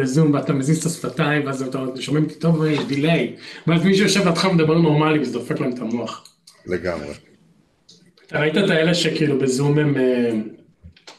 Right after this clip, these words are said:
Speaker 1: הם קופאים, אבל הם עושים כמו, הם מדברים, ואז הם כאילו תקועים ב-,
Speaker 2: אבל
Speaker 1: בדי
Speaker 2: דברים
Speaker 1: פוסטר,
Speaker 2: קורים מסביבם.
Speaker 1: ואז מישהו אומר לו, "ג'ון, המאוורר מאחוריך מסתובב." וכזה, "אה, שיט."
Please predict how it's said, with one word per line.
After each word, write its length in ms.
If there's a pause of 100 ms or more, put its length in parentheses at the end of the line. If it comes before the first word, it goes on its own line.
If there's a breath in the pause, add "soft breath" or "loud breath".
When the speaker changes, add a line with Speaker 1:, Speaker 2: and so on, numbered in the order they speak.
(120)
Speaker 1:
הם 140
קופאים, 680
אבל 180
הם 60
עושים 220
כמו, 160 (540 loud breath)
הם 60
מדברים, 400
ואז 180
הם 60
כאילו 280
תקועים 360
ב-, 360 (500 loud breath)
Speaker 2:
אבל 260
Speaker 1:
בדי 100
Speaker 2:
דברים 180
Speaker 1:
פוסטר, 180
Speaker 2:
קורים 260
מסביבם. 500 (220)
Speaker 1:
ואז 340
מישהו 400
אומר 260
לו, 260 (180)
"ג'ון, 440
המאוורר 460
מאחוריך 480
מסתובב." 640 (220)
וכזה, 160
"אה, 240
שיט." 500